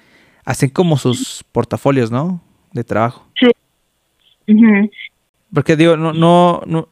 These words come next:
Speaker 1: digo, no, no sé qué tanto les funciona, ¿no? Pero se, a mí se me hace cool. Pero yo estaba pensando que a lo mejor también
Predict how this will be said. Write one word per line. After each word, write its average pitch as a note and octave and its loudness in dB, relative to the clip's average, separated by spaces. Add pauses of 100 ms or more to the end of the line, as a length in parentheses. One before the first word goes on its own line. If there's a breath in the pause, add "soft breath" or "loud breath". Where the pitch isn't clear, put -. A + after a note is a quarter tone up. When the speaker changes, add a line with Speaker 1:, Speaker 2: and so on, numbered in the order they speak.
Speaker 1:
digo, F3 0
no, F3 -2
no F#3 -2
sé G#3+ 0
qué A#3 0
tanto A3+ -2
les G3+ -2
funciona, D#3+ -4
¿no? F#3 -4
Pero D#3 0
se, - -16 (160)
a A2+ -10
mí C3 -6
se D3 -10
me D3 -6
hace C#3+ -8
cool. B2 -8 (640)
Pero D3+ 2
yo D#3 4
estaba F#3 2
pensando E3 -2
que G3 0
a - 4
lo F3+ -2
mejor C#3+ 0
también D3 -4